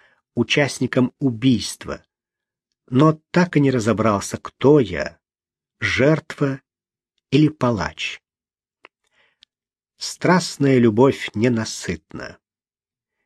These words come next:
Верно также, что метаморфоза, вызванная её же силой, позволяет ей существовать, питаясь крохами. Я пережил этот отрезок времени — питаясь мыслью, что опять увижу гонорию,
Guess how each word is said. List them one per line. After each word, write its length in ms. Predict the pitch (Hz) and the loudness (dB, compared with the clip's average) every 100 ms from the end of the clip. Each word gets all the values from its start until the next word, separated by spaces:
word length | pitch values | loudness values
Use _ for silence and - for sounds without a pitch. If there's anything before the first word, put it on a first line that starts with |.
| _ _ - | _ _ 0
Верно 420 | 143 160 139 120 | 4 6 4 2
также, 400 | 98 87 80 87 | -2 -6 -8 -6
что 260 | - 117 | -2 2
метаморфоза, 920 | 113 120 127 135 135 - 180 175 139 131 | 4 4 2 0 0 4 6 6 4 2
вызванная 800 | 117 147 117 110 120 117 117 113 | 4 4 4 2 2 4 4 2
её 400 | 107 123 127 120 | 2 4 6 4
же 180 | 101 107 | 2 -6
силой, 640 | - - 127 110 90 78 _ _ _ _ - | -8 0 2 2 -2 -6 _ _ _ _ -4
позволяет 640 | 120 127 165 185 156 - | 2 4 6 6 4 4
ей 200 | 131 120 | 2 2
существовать, 1040 | - 117 - 123 - - 107 160 156 - - | 0 -4 -2 -6 -6 -4 0 2 2 -2 -10
питаясь 600 | 104 139 143 120 - - | -4 -4 -2 -4 -8 -12
крохами. 840 | - 104 120 113 - 85 80 80 _ _ _ _ _ _ _ _ - | -6 0 0 -2 -8 -10 -8 -10 _ _ _ _ _ _ _ _ 0
Я 140 | 175 | 0
пережил 640 | 175 139 135 - 165 156 - | 4 2 4 4 4 4 2
этот 400 | 143 131 - _ | 0 0 -6 _
отрезок 540 | 127 123 131 123 123 - | -6 0 2 2 -2 -4
времени — 640 | 101 135 135 127 123 131 _ _ _ - | 2 4 4 2 -2 -6 _ _ _ -4
питаясь 600 | 110 139 143 135 - - | -2 2 2 2 -2 -2
мыслью, 520 | 131 165 151 131 135 | 2 2 2 -2 -2
что 300 | - - 110 | -2 -4 -4
опять 540 | 117 110 - 170 160 - | -4 -6 0 0 0 0
увижу 500 | 143 139 151 120 131 | 2 4 4 4 0
гонорию, 840 | 113 127 127 120 110 95 87 85 | 2 2 4 4 4 2 -4 -8